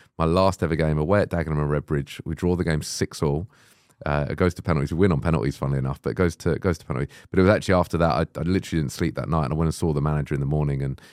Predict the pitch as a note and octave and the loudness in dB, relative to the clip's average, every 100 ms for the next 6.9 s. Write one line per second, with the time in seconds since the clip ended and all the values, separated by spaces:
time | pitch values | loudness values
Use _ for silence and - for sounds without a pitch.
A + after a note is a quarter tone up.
0 | _ F#2+ G2+ A#2 F2+ D2 C#2+ C#2 - D2+ | _ 0 2 4 2 2 0 -2 -4 -2
1 | D#2 D2+ D2 - - C#2 - - D2+ - | 0 -2 -4 -4 -4 -4 -6 -8 -8 -4
2 | D#2 D2 - D2 C2+ D2+ C#2+ - - _ | -4 -4 -4 -6 -4 -4 -4 -8 -20 _
3 | - - F#2 F2+ - D#2 C#2+ - C#2 C#2 | -18 -6 -2 -2 0 -2 -2 -2 -2 -2
4 | - - _ _ G#1+ F2 D#2 - C#2 - | -4 -14 _ _ -6 -4 -4 -2 -2 -2
5 | - D2 - C#2 - - D2 D2 C#2 - | -2 -2 -2 -8 -4 -2 -2 -2 -2 -4
6 | D2+ - - E2+ - D#2 A#2+ D#2+ | -8 -6 -2 -2 -2 -2 -2 -2